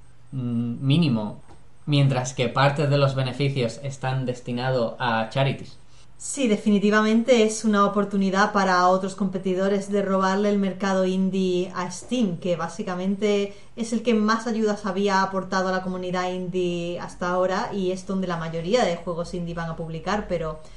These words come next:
Speaker 2: esto podría cambiar después de, después de este,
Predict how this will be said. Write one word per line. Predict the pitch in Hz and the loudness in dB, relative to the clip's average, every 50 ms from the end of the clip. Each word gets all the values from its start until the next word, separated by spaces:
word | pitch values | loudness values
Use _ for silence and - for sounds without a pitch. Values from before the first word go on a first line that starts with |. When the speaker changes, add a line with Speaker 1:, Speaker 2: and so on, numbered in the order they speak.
| - - - | -18 -18 -18
Speaker 2:
esto | - - 240 - | -6 -4 -2 0
podría | 208 208 196 202 208 202 196 | 0 2 4 4 4 4 2
cambiar | 202 196 196 190 180 202 202 196 196 196 196 190 175 | 2 0 0 2 2 4 4 4 4 2 2 0 0
después | 196 190 - - - 202 196 196 196 180 | -4 -4 -6 -6 -4 -2 -2 0 0 0
de, | 180 185 185 180 180 180 180 175 175 170 170 170 170 175 170 - - - - - - - | 0 2 2 4 4 4 4 2 2 0 -2 -2 -6 -10 -12 -14 -16 -18 -18 -18 -16 -8
después | - 202 202 - 214 208 202 | -6 -6 -4 0 2 2 4
de | 196 190 | 4 2
este, | 175 - 185 170 175 - | 0 -2 -4 -6 -6 -8